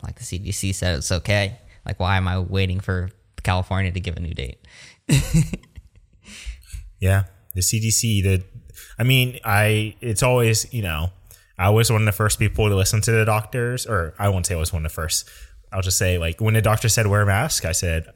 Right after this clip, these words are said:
Speaker 2: "I'm gonna wear a mask." And when they say
Speaker 1: Yeah.
Speaker 2: <laughs> not to wear a mask, I'm like, "I don't know why I'm still wearing it," you know?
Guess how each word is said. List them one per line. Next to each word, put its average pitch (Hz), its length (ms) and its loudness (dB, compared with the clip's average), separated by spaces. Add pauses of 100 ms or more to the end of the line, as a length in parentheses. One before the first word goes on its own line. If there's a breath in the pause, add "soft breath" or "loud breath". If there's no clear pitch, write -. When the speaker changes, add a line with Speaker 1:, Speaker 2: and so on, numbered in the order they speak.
(160)
Speaker 2:
"I'm 90 100 -4
gonna 95 140 4
wear 101 160 4
a 101 40 -2
mask." 95 500 0
And 87 100 -6
when 78 80 -4
they 80 80 0
say 101 220 2
Speaker 1:
Yeah. - 160 0
Speaker 2:
<laughs> - 20 -4
not 110 280 0
to 151 60 0
wear 131 140 2
a - 20 0
mask, 151 320 -2
I'm 107 140 -2
like, 101 220 0
"I 104 100 -2
don't 113 100 2
know 110 120 4
why 101 140 4
I'm 107 80 4
still 117 200 0
wearing 131 240 2
it," 82 180 -6
you 110 100 -6
know? 104 240 -2